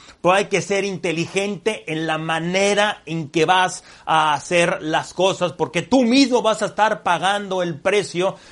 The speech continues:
de las cosas que hagas o que no hagas. Nos vamos al corte y ahora,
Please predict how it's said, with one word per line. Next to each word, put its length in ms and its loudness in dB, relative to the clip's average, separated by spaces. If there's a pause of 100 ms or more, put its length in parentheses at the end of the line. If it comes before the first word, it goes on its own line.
de 160 -2
las 220 -4
cosas 400 0
que 260 0
hagas 480 4 (240)
o 160 2
que 120 2
no 180 8
hagas. 320 4 (240)
Nos 160 4
vamos 320 4
al 160 2
corte 560 4 (160)
y 100 0
ahora, 380 2